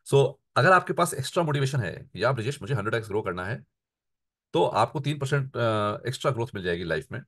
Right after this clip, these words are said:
और ईमानदारी से काम करेंगे तो तीन परसेंट एक्स्ट्रा ग्रोथ मिल जाएगी। और अगर आपकी ऑफिस और आप अपने क्लाइंट्स को, अपने एसोसिएट्स को अच्छी सर्विसेज देंगे एवरेज से,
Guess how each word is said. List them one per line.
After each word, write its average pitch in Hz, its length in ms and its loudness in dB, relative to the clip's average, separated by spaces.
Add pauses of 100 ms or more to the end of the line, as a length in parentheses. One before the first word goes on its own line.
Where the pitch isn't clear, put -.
(1080)
और 175 180 8
ईमानदारी 165 340 6
से 156 100 -2
काम 151 200 2
करेंगे 151 280 -4
तो 170 60 -12
तीन 143 180 -2
परसेंट 139 240 -4
एक्स्ट्रा 110 200 -4
ग्रोथ 101 220 -4
मिल 95 80 -8
जाएगी। 85 360 -2 (120)
और 147 220 6
अगर 151 180 4
आपकी 135 240 2
ऑफिस 135 420 -2
और 107 140 0
आप 117 160 0
अपने 117 200 -8
क्लाइंट्स 131 400 -2
को, 87 320 -10 (240)
अपने 104 240 -8
एसोसिएट्स 135 480 -4
को 101 80 -8
अच्छी 139 380 -4
सर्विसेज 151 420 0
देंगे 120 400 -2 (680)
एवरेज 165 360 8
से, - 200 -8